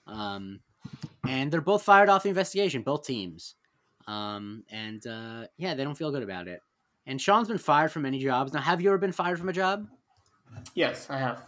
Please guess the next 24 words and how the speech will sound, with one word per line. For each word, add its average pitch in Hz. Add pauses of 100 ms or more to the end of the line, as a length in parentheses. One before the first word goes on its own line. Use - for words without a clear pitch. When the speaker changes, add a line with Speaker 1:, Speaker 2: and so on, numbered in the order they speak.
(1080)
Speaker 1:
I've 208
Speaker 2:
One. 254
Speaker 1:
been, 175 (280)
I've 160
been 147 (320)
let 135
go 123
Speaker 2:
Let 156
Speaker 1:
from 143
a 135
Speaker 2:
go. 143
Speaker 1:
job. 131
Speaker 2:
That's 147
different. 131
That's 143
different. 123
Speaker 1:
Yeah, 101
it's -
different. 92
I've 110
never 117
been 104
fired, 85
thankfully. -